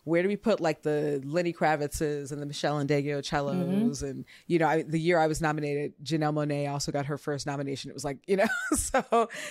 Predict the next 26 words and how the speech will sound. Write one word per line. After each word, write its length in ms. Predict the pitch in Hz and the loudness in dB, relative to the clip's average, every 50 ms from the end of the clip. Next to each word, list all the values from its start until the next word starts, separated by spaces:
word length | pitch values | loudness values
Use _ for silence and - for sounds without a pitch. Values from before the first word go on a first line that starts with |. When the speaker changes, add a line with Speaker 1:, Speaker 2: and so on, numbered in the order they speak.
| - - - | -12 -4 0
Speaker 1:
like, 220 | - 247 240 - 240 | 2 2 2 2 0
you 100 | 285 311 | 0 2
know, 140 | 277 254 | 2 2
just, 260 | 208 220 277 285 - 262 | 2 0 0 0 2 2
like, 160 | 247 226 - | 0 0 2
all 220 | - 220 220 240 247 | 4 4 6 6 4
of 100 | 220 214 | 4 4
us 160 | 220 214 - | 2 4 4
who 100 | 226 208 | 2 2
didn't 200 | 208 202 196 196 | 2 2 0 0
fit 140 | - 202 - | 0 0 0
into 140 | 180 190 | 0 0
these, 360 | 175 170 170 165 165 160 143 175 | 0 2 2 2 2 2 0 0
uh, 480 | 151 143 139 127 113 104 98 87 78 62 50 50 50 60 71 107 - - | 0 0 0 -2 -4 -4 -6 -6 -6 -8 -10 -14 -18 -20 -20 -20 -20 -10
prototypical 800 | - - 240 208 196 - - 175 - - - 156 147 147 160 - _ _ | -2 2 2 2 2 2 0 -2 -2 0 0 0 0 0 -4 -8 _ _
black 360 | - 135 165 165 151 151 - - | -6 0 2 2 2 0 -2 -4
genres. 600 | 123 151 139 135 139 139 135 123 120 131 131 - - - - - - - _ _ | -4 -2 -2 -2 -2 -4 -6 -6 -8 -8 -8 -10 -12 -16 -20 -20 -20 -20 _ _
Um, 360 | - 165 160 156 147 139 143 - | 0 0 2 2 2 0 -2 -2
and 160 | - 185 - | -2 -2 0
as 260 | - 175 175 190 196 | 0 2 2 2 2
somebody 480 | - 214 190 180 165 156 151 151 151 156 | 2 2 2 4 2 2 2 0 -2 -2
who 400 | 156 - - 180 165 156 147 - - | -4 -2 0 2 2 2 2 0 2
also, 640 | 156 165 175 190 - - 202 170 156 160 165 180 214 247 - _ _ _ _ _ _ _ _ _ _ _ _ _ _ _ _ - | 2 4 4 2 2 0 0 0 0 0 -2 -4 -6 -10 -14 _ _ _ _ _ _ _ _ _ _ _ _ _ _ _ _ -8
<laughs> 360 | 202 196 214 - - - - | 0 2 4 4 2 2 2
you 200 | 262 220 185 165 | 2 2 2 2
know, 80 | 165 | -2